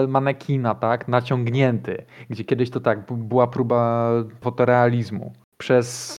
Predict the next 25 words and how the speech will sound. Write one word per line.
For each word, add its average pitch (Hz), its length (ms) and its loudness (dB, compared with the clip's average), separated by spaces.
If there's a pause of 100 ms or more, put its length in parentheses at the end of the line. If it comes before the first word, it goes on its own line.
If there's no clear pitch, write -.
ten 120 160 -4
skok - 520 0 (180)
w 120 40 -8 (440)
technologii, 120 560 2
myślę, 120 360 0
no, 120 200 -2
po 113 140 -4
prostu 120 540 -4 (140)
strasznie - 540 -6
się 120 160 -6 (880)
postarzał. 110 460 4 (480)
Gdzie 117 420 4
będziesz 120 380 2
miał 123 240 4
grę 120 280 4
typu 117 760 4 (500)
Minecraft 139 520 4
bodajże, 175 460 6
gdzie 127 200 0
grafika 135 340 2
się 135 120 -2
nie 139 80 2
będzie 175 260 6
starzeć, 147 380 0
ponieważ, 165 320 2